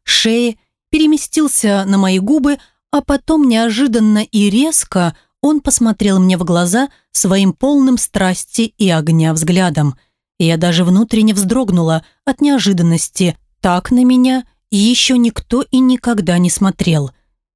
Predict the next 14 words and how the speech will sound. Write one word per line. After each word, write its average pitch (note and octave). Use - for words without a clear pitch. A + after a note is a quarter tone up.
Я A3
собрала G#3
все -
свои F#3+
силы G#3
для F3+
борьбы F#3
за G3
девичью F3
честь, -
то D#4
есть -
за C4+
свою, G#3+